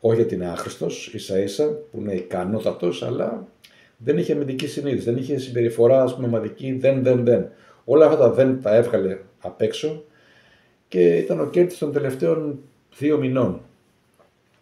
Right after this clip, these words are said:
Είναι ο Κέρτης που ξέρουμε ότι μπορεί να γίνει, που μπορεί να είναι μάλλον,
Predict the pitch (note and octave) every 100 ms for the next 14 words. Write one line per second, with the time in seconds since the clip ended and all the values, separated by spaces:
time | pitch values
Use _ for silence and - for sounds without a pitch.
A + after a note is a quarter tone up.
0 | _ - A#2 A2 C3 B2+ A#2 - C3 B2+
1 | A#2+ G#2 A2+ G2+ E2+ F#2+ C#3 F3 - _
2 | _ _ _ - A2 F#2 A2+ G#2+ F2+ F2+
3 | D#2+ F#2+ C#3+ E3+